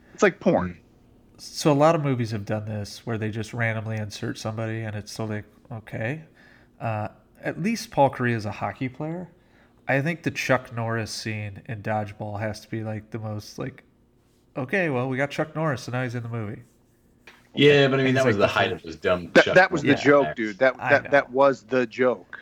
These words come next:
Speaker 3: I get that.
Speaker 1: Paul Correa is not the joke.
Speaker 3: But at least he plays hockey.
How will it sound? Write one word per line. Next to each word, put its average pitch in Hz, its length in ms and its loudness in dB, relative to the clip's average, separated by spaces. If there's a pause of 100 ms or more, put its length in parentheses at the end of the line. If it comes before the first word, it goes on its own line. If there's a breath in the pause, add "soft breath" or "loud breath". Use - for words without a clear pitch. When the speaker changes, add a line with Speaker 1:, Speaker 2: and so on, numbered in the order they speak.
(200)
Speaker 3:
I 123 120 0
get 107 300 -6
that. - 200 -10
Speaker 1:
Paul 196 200 6
Correa 170 360 4
is 113 140 -2
not 131 220 2
the 104 80 -12
joke. 98 500 -4 (540)
Speaker 3:
But 135 120 0
at 120 100 -2
least 156 180 -2
he 135 80 -4
plays 127 300 -4
hockey. 120 500 -10